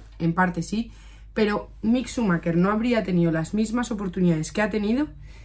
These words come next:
si no llega a ser por su apellido. Que Carlos Sainz igual lo mismo, ¿eh? Pero Mick, es que es cien por cien, Mick no está ahí al cien por cien por su talento. Mick en parte está ahí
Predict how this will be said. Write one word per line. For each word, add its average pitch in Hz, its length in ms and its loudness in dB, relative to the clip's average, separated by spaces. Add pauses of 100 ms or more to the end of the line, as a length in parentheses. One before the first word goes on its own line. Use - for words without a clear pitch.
si - 240 2
no 220 120 6
llega 262 180 4
a 226 60 6
ser 240 140 -2
por 214 160 -4
su 175 100 -6
apellido. 175 380 2 (300)
Que - 320 2 (180)
Carlos 320 280 4
Sainz 330 240 4
igual 294 220 6
lo 311 120 8
mismo, 196 440 6
¿eh? 180 200 0 (880)
Pero 196 480 2
Mick, 220 420 2
es 254 160 -2
que 330 240 0
es 285 340 -2
cien 269 200 0
por 247 80 2
cien, 262 260 -2
Mick 294 400 4
no 285 140 6
está 330 180 0
ahí 185 300 4 (240)
al 196 180 2
cien 202 220 2
por 180 100 2
cien 175 200 4
por 170 120 0
su 170 140 -4
talento. 170 440 2
Mick 220 200 0
en 285 80 2
parte 269 180 -2
está 220 200 -4
ahí 294 200 0